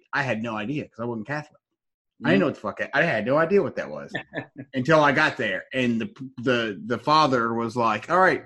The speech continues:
Speaker 1: like, until Sunday." And I'm like, "The fuck you mean? Like, what?" And everybody's, you know, and I, I, and I, I'm, like, trying to follow along. Everybody can tell I'm an idiot because I, I don't know what I'm doing. You know, I have zero clue.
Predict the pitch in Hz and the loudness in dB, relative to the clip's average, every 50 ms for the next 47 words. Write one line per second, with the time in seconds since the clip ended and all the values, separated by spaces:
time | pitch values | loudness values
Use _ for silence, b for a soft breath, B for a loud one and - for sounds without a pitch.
0 | - - 113 117 113 113 107 - - 117 117 - 147 143 139 135 - 170 170 170 | -10 -10 -6 -6 -4 -6 -6 -8 -12 -6 -2 0 2 2 2 0 0 0 0 0
1 | 147 139 131 127 123 120 - - _ _ _ _ _ _ - - _ _ _ _ | 2 2 0 0 0 -4 -6 -12 _ _ _ _ _ _ -20 -20 _ _ _ _
2 | _ _ _ _ _ _ _ _ - 120 123 120 117 120 123 120 123 123 120 117 | _ _ _ _ _ _ _ _ -6 -4 -2 -2 0 0 -2 -2 -2 -2 -4 -6
3 | - _ _ _ _ _ _ _ _ _ _ _ - - 330 339 - - 339 339 | -8 _ _ _ _ _ _ _ _ _ _ _ -4 -2 -2 -2 -2 -2 -2 0
4 | 359 381 381 349 269 110 90 - _ _ _ _ _ _ - - 156 156 151 - | 0 0 0 0 -2 -2 -4 -8 _ _ _ _ _ _ -8 -6 -4 -4 -6 -6
5 | - 185 208 - - _ _ _ _ _ _ _ _ _ _ - 175 185 208 190 | -8 -10 -10 -10 -12 _ _ _ _ _ _ _ _ _ _ 2 2 4 4 4
6 | 185 185 185 175 160 147 - - - 226 226 160 120 113 120 131 139 127 147 156 | 4 4 4 2 2 0 -2 -6 -6 -4 -2 0 0 2 0 0 0 2 2 4
7 | 180 226 226 - 175 220 240 226 165 - - 170 175 190 226 208 165 180 208 226 | 6 4 4 4 4 4 2 2 0 0 4 4 6 6 6 4 4 4 4 4
8 | 208 170 151 131 123 - 170 175 170 147 139 143 - 165 170 175 170 160 156 147 | 4 4 2 0 0 2 4 4 4 2 2 0 2 4 4 6 6 6 4 4
9 | 147 151 156 160 170 175 170 165 - 180 180 170 165 165 156 147 135 135 123 147 | 2 2 2 2 0 0 -2 0 2 2 2 2 2 0 0 0 -4 -6 -6 -4
10 | 151 160 143 120 113 117 120 139 143 127 104 92 90 - - - 127 135 - 131 | -4 -2 -2 -4 -4 -4 -4 -2 -2 -2 -2 -4 -6 -8 -10 -12 -10 -6 -6 -4
11 | 127 120 - - - _ - - - 135 - 165 202 208 175 151 143 147 143 135 | -4 -6 -8 -10 -12 _ -12 -8 -8 -4 0 2 4 4 4 4 2 2 0 0
12 | 120 117 120 131 135 147 160 175 170 160 143 143 151 151 156 147 - 156 147 131 | -2 0 0 0 2 4 2 2 2 0 0 0 2 2 2 2 2 2 0 0
13 | 123 - - 151 143 143 147 175 190 190 185 180 165 156 156 139 139 _ - 170 | -4 -10 -12 -12 -10 -8 -8 -6 -4 0 0 0 0 0 -2 -6 -8 _ -6 -4
14 | 170 147 117 110 113 | -4 -4 -4 -6 -10